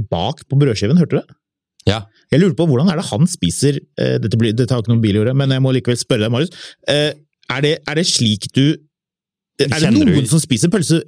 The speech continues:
Speaker 1: eller
Speaker 2: kjenner
Speaker 1: brød
Speaker 2: du
Speaker 1: på den måten?
Speaker 2: Kjenner du ikke det uttrykket?
Speaker 1: Nei, det har
Speaker 2: Altså,
Speaker 1: jeg
Speaker 2: hele
Speaker 1: aldri
Speaker 2: poeng-,
Speaker 1: hørt før.
Speaker 2: he-, hele poenget er at du har en brødskive, og en brødskive er, er jo en gitt størrelse.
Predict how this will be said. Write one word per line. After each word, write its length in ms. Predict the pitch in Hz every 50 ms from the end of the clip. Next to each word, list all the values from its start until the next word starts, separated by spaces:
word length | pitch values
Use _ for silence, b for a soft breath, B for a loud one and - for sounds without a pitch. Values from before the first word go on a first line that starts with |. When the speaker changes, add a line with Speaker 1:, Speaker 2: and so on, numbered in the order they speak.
| -
Speaker 1:
eller 140 | - 165 170
Speaker 2:
kjenner 160 | 165 143 143
Speaker 1:
brød 140 | 135 135 156 -
Speaker 2:
du 40 | 170
Speaker 1:
på 20 | 170
den 60 | 175
måten? 220 | 170 156 - 370 120
Speaker 2:
Kjenner 300 | - - 139 120 95 82
du 60 | 78 85
ikke 140 | - 98 95
det 80 | 95 92 -
uttrykket? 340 | 90 80 - 139 165 160 _ _ _ _ _ _ _ _ _ _ _ _ -
Speaker 1:
Nei, 220 | 165 175 214 359 - _ 208
det 80 | 220
har 80 | 226 247
Speaker 2:
Altså, 80 | -
Speaker 1:
jeg 80 | - -
Speaker 2:
hele 140 | 247 208 156
Speaker 1:
aldri 80 | 160 175
Speaker 2:
poeng-, 80 | 180
Speaker 1:
hørt 140 | - - - -
før. 80 | -
Speaker 2:
he-, 140 | - - 139
hele 140 | 139 113 101 -
poenget 160 | 117 113 127
er 60 | 123
at 20 |
du 60 | - 117
har 60 | 110 110
en 60 | 117
brødskive, 380 | 113 92 - - 78 90 127 147 127 - _ _ _ - 107
og 60 | 110
en 60 | 110 120
brødskive 380 | 110 92 - 98 95 107 110 95 92
er, 220 | 90 90 92 92 80
er 160 | - 92 85
jo 80 | 90 92
en 80 | 95 95
gitt 160 | 92 92 -
størrelse. 400 | - 101 85 67 - - 95